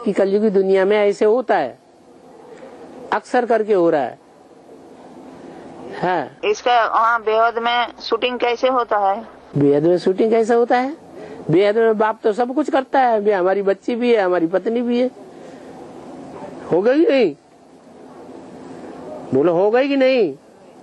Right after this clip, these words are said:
Speaker 1: हैं?
Speaker 2: हो गई।
Speaker 1: हो गई, क्योंकि वो तो भगवान है। क्या भगवान समर्थ है या असमर्थ है?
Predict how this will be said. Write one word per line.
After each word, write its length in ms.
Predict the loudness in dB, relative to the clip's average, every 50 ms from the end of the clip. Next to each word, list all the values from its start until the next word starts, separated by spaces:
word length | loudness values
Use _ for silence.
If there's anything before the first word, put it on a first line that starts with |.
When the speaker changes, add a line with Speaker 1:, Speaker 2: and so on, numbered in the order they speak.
| -20 -20 -20 -20 -12 -6
Speaker 1:
हैं? 120 | -4 -4 -4
Speaker 2:
हो 340 | -4 -8 _ -4 -2 0 0
गई। 320 | 0 0 0 -2 -2 -4
Speaker 1:
हो 420 | -6 -10 -10 -4 -2 0 0 2
गई, 160 | 0 0 -2 -4
क्योंकि 500 | -8 -14 -20 -20 -20 -20 -8 -4 -2 0
वो 180 | 2 2 2
तो 120 | 2 2 0
भगवान 480 | 0 0 0 2 0 0 0 -2 -6
है। 140 | -8 -10 -12 -18 -20 -20 -20 -20 -20 -20 -20 -20 -20 -20 -20 -20 -20 -20 -20 -20 -20 -16 -14 -10 -10 -8 -8 -8 -8 -4 -2
क्या 280 | 0 0 0 -2 -4 -8 -16 -20 -20 -20 -20 -20 -20 -20 -20 -20 -20 -20 -20 -20 -18 -16 -16 -14 -14 -14 -14 -14 -14 -14 -16 -16 -16 -16 -16 -16 -14 -6 -2
भगवान 360 | -2 2 2 2 2 2 0
समर्थ 400 | 0 -2 -2 -2 -2 -2 -2 0
है 200 | 0 2 2 2
या 100 | 2 2
असमर्थ 420 | 0 0 -2 -2 -2 0 -2 -2 0
है? 220 | -2 -2 -2 -4